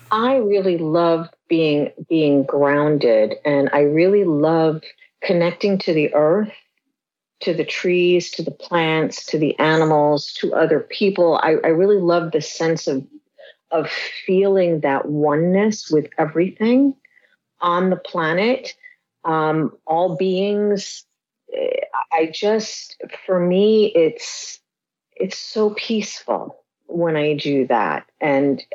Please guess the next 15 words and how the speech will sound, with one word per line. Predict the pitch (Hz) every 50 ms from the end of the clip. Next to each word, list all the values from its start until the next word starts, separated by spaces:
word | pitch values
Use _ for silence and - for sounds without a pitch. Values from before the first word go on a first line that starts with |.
| - - -
when | 160 160 156 151 147
I | 143
can | 143 - - 156 151 143
really | 151 156 151 156 151 147
connect. | - - - 151 151 147 143 123 - -
So | - - 170 160 165
I |
really | 160 160 170 190 214 208 190 170
love | 160 160 151 156 160 160 156 160 160
that. | - 151 151 151 151 151 151 - -
My | 160 143 139 143
whole | 135 139 - 175 175
physical | - - 180 170 - 160 - 143 135
body | 131 131 127 123 123 131 135
reacts | 131 143 135 131 - 135 135 131 127 131 131 - - - - - - - -